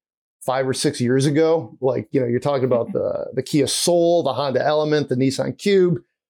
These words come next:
I think it's kinda cool to flash back. And I, I remember at the start of my career, these cars were brand new. I went on the Soul original launch in Miami back in whatever that was, oh nine or something.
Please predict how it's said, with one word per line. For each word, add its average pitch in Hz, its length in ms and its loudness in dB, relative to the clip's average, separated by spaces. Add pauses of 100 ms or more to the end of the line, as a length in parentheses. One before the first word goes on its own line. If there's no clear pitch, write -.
(180)
I 214 80 4
think 277 140 2
it's - 100 -2
kinda 175 360 0 (120)
cool 185 360 2
to 131 80 4
flash 151 440 0
back. 127 440 -2 (120)
And 156 140 2
I, 156 140 0 (100)
I 170 60 0
remember 175 460 2
at 156 120 0
the 135 40 -6
start 143 320 2
of 143 60 -2
my 127 140 -2
career, 117 540 -4 (720)
these 160 240 0
cars 147 320 -4
were 139 60 -2
brand 123 500 -2
new. 123 360 0
I 147 120 0
went 185 160 0
on 165 140 0
the 135 60 0
Soul 147 800 0
original 131 560 0
launch 127 380 0
in 127 80 0
Miami 123 560 0
back 123 360 0
in 113 280 -4 (540)
whatever 120 340 -2
that 113 180 0
was, 123 300 0
oh 143 160 2
nine 131 420 0
or 156 80 2
something. 160 640 -2